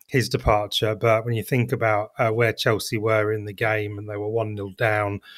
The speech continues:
and we were getting into the ninetieth minute, and Gallagher comes on as a, um,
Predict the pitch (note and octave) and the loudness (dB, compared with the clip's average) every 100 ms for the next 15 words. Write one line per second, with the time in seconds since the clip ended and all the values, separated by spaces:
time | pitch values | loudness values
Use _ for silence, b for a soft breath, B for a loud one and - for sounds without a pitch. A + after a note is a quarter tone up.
0 | b b A#2 G#2 G#2 G#2+ A2 G#2+ G2+ - | b b 0 2 4 4 4 4 0 -2
1 | A2+ G#2+ G#2 G2+ A2 - A2+ G#2+ G#2+ G#2+ | -2 -2 -2 -2 -6 -2 0 0 -2 -4
2 | G#2 A2+ A2+ G#2 G#2+ - G#2 G#2 G#2+ G#2+ | -2 2 2 2 -2 -4 -6 -4 -4 -2
3 | G#2 G#2 G#2+ G2+ - b b b b - | -2 -2 -2 -4 -8 b b b b -4
4 | A2+ G#2 G#2 G#2 G2+ G#2 | -2 0 -2 -6 -10 -12